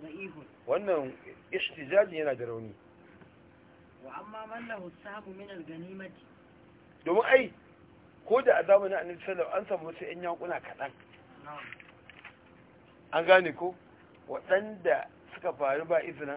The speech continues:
Speaker 2: Annabi sallallahu alaihi wasallam. Amma kuma daga baya a jazaha. Amma an kalli wani mai jawo, dama cin mu'ahilun ne. Tanadaddu ne akan wannan aikin. Ya yi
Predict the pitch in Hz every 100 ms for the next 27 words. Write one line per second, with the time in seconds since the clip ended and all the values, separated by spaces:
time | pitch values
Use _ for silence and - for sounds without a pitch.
0 | - 143 123 - 131 123 113 104 107 -
1 | - - - 131 156 165 185 170 143 156
2 | 165 131 147 151 131 113 - - - -
3 | - 151 190 214 196 190 185 175 175 180
4 | 185 156 - - - - 190 196 170 170
5 | 170 196 185 156 151 127 143 160 170 135
6 | 107 - - - - - - - - -
7 | - - - - - - - 156 151 147
8 | 151 135 180 202 160 120 170 151 120 123
9 | - - - - - - - - - -
10 | - - - - - - - - 127 170
11 | 214 226 233